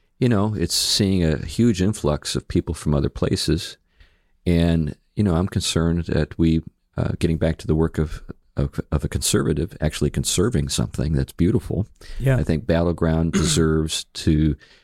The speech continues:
Speaker 1: uh, s-, to live, to survive as a, a great little town.
Speaker 2: Yeah. I was there with you a couple weeks ago, and it is, uh, I was only there for a short period of time, but it truly is a,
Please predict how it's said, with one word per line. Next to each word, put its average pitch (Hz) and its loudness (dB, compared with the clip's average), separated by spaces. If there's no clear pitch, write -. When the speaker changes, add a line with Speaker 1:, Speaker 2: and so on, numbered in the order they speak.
Speaker 1:
uh, 71 2
s-, - -4
to 78 0
live, 78 0
to - -8
survive 65 -2
as 69 0
a, 65 0
a 71 0
great 69 0
little - -2
town. - -4
Speaker 2:
Yeah. 123 0
I 123 2
was 123 2
there 123 4
with 123 0
you 127 4
a 120 0
couple 120 0
weeks 117 2
ago, 120 2
and 120 0
it 107 0
is, 104 2
uh, 101 2
I - -20
was - -2
only 117 4
there 120 2
for 120 -2
a 117 0
short 127 0
period 120 2
of 110 0
time, 101 -2
but 95 -4
it 95 0
truly 104 0
is 98 -2
a, 95 -2